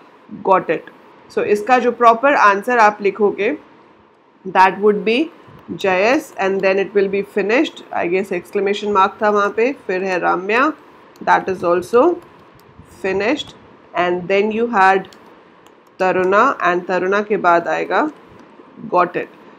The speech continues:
So, वो आप देख लोगे, जैसा वहाँ पे लिखा है exclamation mark and all, आपको exactly वैसे ही लिखना है यहाँ पर। So, we have finished exclamation mark and got it exclamation mark। So, that would be the answer, जयस फिनिश्ड, राम्या फिनिश्ड,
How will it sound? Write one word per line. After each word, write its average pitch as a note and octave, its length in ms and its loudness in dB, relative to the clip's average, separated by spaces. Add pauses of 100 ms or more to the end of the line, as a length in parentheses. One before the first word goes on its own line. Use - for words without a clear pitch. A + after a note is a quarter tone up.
(140)
So, - 100 -12
वो G3 180 2
आप A3+ 160 10
देख G3+ 260 0
लोगे, A3+ 280 4
जैसा G#3+ 340 2
वहाँ G3+ 220 4
पे G#3+ 120 2
लिखा G#3 220 2
है G3 140 0
exclamation G3+ 600 -4
mark F#3 200 4
and G3 200 -4
all, F#3 160 2
आपको F3+ 260 2
exactly F3+ 580 -2
वैसे F3+ 320 -2
ही G3+ 220 -4
लिखना F#3+ 360 -4
है F#3+ 200 -2
यहाँ F#3 180 -4
पर। A3 240 -6 (760)
So, G3+ 300 2
we G3+ 260 -2
have G#3+ 120 6 (140)
finished A#3 380 2
exclamation G#3 720 -2
mark A#3+ 220 2
and F#3+ 180 -2
got F3+ 160 0
it F#3 140 -14
exclamation F3 580 -6
mark। - 240 -10
So, F#3+ 80 -4
that F#3 220 2
would G3 160 0
be G3+ 120 2
the F#3 140 2
answer, A#3+ 280 0 (400)
जयस G#3 560 0 (120)
फिनिश्ड, A3+ 440 0 (260)
राम्या G3+ 540 2 (420)
फिनिश्ड, G#3+ 380 0